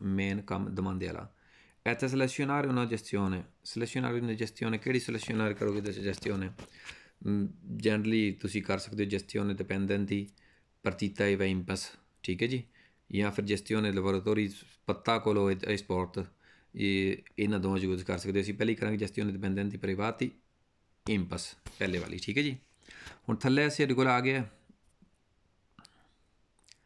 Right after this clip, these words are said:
ਦੂਸਰਾ ਇੱਕ ਆਪਸ਼ਨ ਖੁੱਲ੍ਹ ਗਿਆ, ਇਹਦੇ ਵਿੱਚ ਤੁਸੀਂ ਕਿਹੜਾ ਸਿਲੈਕਟ ਕਰੋਗੇ?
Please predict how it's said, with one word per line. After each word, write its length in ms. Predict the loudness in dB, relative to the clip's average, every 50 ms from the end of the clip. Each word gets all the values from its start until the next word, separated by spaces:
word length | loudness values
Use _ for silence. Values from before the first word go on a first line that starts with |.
| _ _ -20 -20 _ _ _ _ _ _ _ -16 -10 -4
ਦੂਸਰਾ 380 | 0 0 2 2 4 4 4
ਇੱਕ 140 | 4 4 2
ਆਪਸ਼ਨ 280 | 0 0 0 0 0 2
ਖੁੱਲ੍ਹ 180 | 2 2 4
ਗਿਆ, 180 | 4 2 0 0 -4 -4 0
ਇਹਦੇ 180 | 2 4 4 6
ਵਿੱਚ 360 | 4 4 2 2 2 2 2 0
ਤੁਸੀਂ 200 | -4 -6 -4 -2
ਕਿਹੜਾ 200 | 0 0 0 0
ਸਿਲੈਕਟ 280 | 0 -2 -2 -4 -4
ਕਰੋਗੇ? 400 | -2 -2 -2 0 0 -2 -4 -4